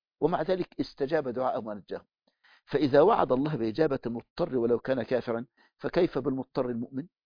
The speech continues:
ما من مسلم يدعو بدعوة ليس فيها إثم أو قطيعة رحم. أي دعاء تطلبه بأي اسم من أسماء الله، يا رب، يا كريم، يا رحيم، يا ر-، يا لطو-، يا لطيف، يا أرحم الراحمين،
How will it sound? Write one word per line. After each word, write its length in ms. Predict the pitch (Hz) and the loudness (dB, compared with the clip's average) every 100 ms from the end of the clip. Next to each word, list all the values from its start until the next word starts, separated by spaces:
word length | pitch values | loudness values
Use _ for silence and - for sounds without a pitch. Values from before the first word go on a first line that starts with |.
| _ | _
ما 200 | - 160 | 0 2
من 200 | 151 131 | 2 0
مسلم 420 | 139 - 107 104 104 _ - | -4 -6 -6 -6 -8 _ 4
يدعو 320 | 139 170 156 | 8 10 8
بدعوة 440 | 139 135 107 127 117 _ - - | 4 6 6 4 -2 _ -14 4
ليس 380 | 151 190 - | 4 4 4
فيها 460 | 127 - 180 165 165 - | 2 4 4 4 2 0
إثم 380 | 220 - - 180 - - | -2 -2 -8 -12 -12 2
أو 80 | 151 | 4
قطيعة 500 | 151 139 - 190 107 - | 4 0 2 2 2 -2
رحم. 300 | 156 - 87 _ _ - | -4 -4 -12 _ _ 6
أي 200 | 220 240 | 6 6
دعاء 380 | 196 175 214 - _ - _ _ _ _ _ - | 2 2 0 -2 _ -20 _ _ _ _ _ -4
تطلبه 420 | 147 196 185 139 - - | 0 4 4 2 -6 -14
بأي 540 | - 151 196 185 160 185 | 0 4 4 4 2 0
اسم 200 | - 135 | -4 -8
من 120 | 127 | -10
أسماء 320 | - 110 104 | -12 -14 -14
الله، 220 | 98 95 _ _ _ _ _ - | -14 -20 _ _ _ _ _ 2
يا 180 | 175 | 4
رب، 180 | 156 135 _ - | 4 2 _ 2
يا 120 | 156 | 2
كريم، 360 | - 127 120 110 - | 2 -4 -6 -10 -2
يا 120 | 139 | 0
رحيم، 360 | 127 - 120 113 - | 0 -6 -14 -12 -2
يا 140 | 135 | 0
ر-، 260 | 127 147 120 | 0 -4 -4
يا 80 | 127 | -4
لطو-، 280 | 131 131 - | -4 -8 4
يا 100 | 160 | 6
لطيف، 380 | 147 - 135 _ _ _ - | 6 2 -8 _ _ _ 4
يا 880 | 160 165 156 135 120 135 - - | 8 8 8 2 -4 -8 -4 6
أرحم 280 | 180 - 147 | 6 6 -2
الراحمين، 480 | 151 135 - 143 135 | 0 0 0 -4 -4